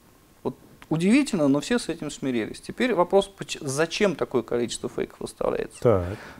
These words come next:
Speaker 1: Сочи — это город приезжих, город
Speaker 2: Мгм.
Speaker 1: климатических мигрантов, да? Это там Челябинск, Хабаровск, там
Speaker 2: Сибирь,
Speaker 1: прочие
Speaker 2: Дальний Восток,
Speaker 1: Барнаулы
Speaker 2: да,
Speaker 1: и
Speaker 2: да,
Speaker 1: так
Speaker 2: да.
Speaker 1: далее. Говорится, им надоело зубами стучать круглый год от холода. Вот они, значит, едут,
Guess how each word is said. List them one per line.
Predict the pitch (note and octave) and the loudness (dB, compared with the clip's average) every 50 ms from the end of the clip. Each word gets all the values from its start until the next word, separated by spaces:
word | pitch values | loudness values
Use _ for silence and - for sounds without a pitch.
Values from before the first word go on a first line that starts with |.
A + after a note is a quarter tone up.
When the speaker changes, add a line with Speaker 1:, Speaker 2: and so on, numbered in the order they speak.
| - - | -20 -16
Speaker 1:
Сочи — | - - - A3+ C#4 C4+ - - | -6 0 2 4 4 4 4 2
это | E3+ - D3+ | 2 2 2
город | C#3 D3+ F3+ G#3 G3+ G3 | 2 4 4 4 4 2
приезжих, | - - C#3+ D3 C#3 B2 G#2 A2+ - - - - - - _ _ _ _ _ - - | -2 -8 -2 2 4 4 4 2 -2 -10 -16 -20 -20 -20 _ _ _ _ _ -16 -8
город | - A#2+ E3 A3+ - A#2+ | 0 4 6 6 6 4
Speaker 2:
Мгм. | A#2+ | 2
Speaker 1:
климатических | - D3 C3 B2+ B2+ B2 - F#3 - - - - - - | 2 2 4 4 4 2 -2 -4 -6 -6 -6 -8 -8 -4
мигрантов, | C3 B2 A2+ A#2 A#2 A2 G2+ - - - - - - - _ - | -2 0 2 4 4 4 2 0 -6 -16 -20 -20 -20 -20 _ -10
да? | - - D3 E3 F3 E3+ - - - - - | -2 0 2 2 2 0 -4 -10 -20 -18 -12
Это | - F#2+ - - - | -12 -12 -12 -12 -16
там | - - - | -16 -16 -12
Челябинск, | - - A#2+ A2 E3 F#3 F#3 F3 E3+ D#3 D3 C#3 - - - - - - - - - | -8 -6 0 4 6 6 6 4 2 -4 -8 -8 -10 -14 -16 -20 -20 -20 -14 -6 -2
Хабаровск, | A#2+ B2 C3+ D#3 F3 F3 E3+ D#3+ D3+ C3+ C3 - - - - - - - - | -2 2 4 6 8 8 8 8 6 4 2 0 -6 -16 -18 -20 -18 -12 -10
там | - - | -6 -2
Speaker 2:
Сибирь, | A2 A2 A#2 D#3 F3 D#3+ | 0 2 4 6 6 8
Speaker 1:
прочие | B2+ B2 - - A2 G#2+ G#2+ | 10 10 10 10 8 8 6
Speaker 2:
Дальний | G#2+ | 6
Восток, | A2+ - D3 C#3+ | 6 6 6 8
Speaker 1:
Барнаулы | E3+ E3+ D3+ D3+ D3+ A#2+ | 10 10 10 10 10 10
Speaker 2:
да, | A#2+ A2+ A2 | 10 8 8
Speaker 1:
и | |
Speaker 2:
да, | G#2 | 6
Speaker 1:
так | G#2 A2+ G#2 | 4 4 6
Speaker 2:
да. | G#2 | 6
Speaker 1:
далее. | C3 A#2 G#2+ - - - - - - - - - - - | 6 4 4 2 -4 -8 -16 -20 -20 -20 -20 -20 -14 -8
Говорится, | - C3 B2+ - F3+ | -6 -6 -4 0 0
им | F#3 E3+ C#3+ | 2 4 4
надоело | C3+ C3+ C3 D#3 A3 C#4 C#4 B3 A3+ | 6 6 6 6 6 6 6 6 4
зубами | G3 G#3+ G#3 G#3+ G3+ G3 F#3 | 4 4 6 6 6 6 6
стучать | - - - F3 - - E3+ D#3+ D3+ - | 2 -4 -8 -6 -2 2 2 2 2 0
круглый | - D#3+ D#3+ D3+ D#3 D#3 D3+ | -4 -4 -2 0 0 -2 0
год | D3+ D3+ C#3+ C#3 C#3 - - | 2 4 2 2 2 0 -4
от | D3 C#3+ | -4 -2
холода. | - - D3 C#3 B2+ B2 B2 A#2+ A2+ A2+ A2+ B2 | 0 2 2 4 4 4 2 2 0 0 0 -2
Вот | F3+ A#3+ - - | -4 -4 -4 -4
они, | C3 - - F#3+ | -6 -6 -6 -8
значит, | C#3+ C3+ C#3 - - - - | -8 -8 -8 -8 -10 -8 -6
едут, | A#2+ C#3 E3 D#3+ - C3+ B2+ B2+ | -4 -2 -2 -2 -2 -2 -4 -4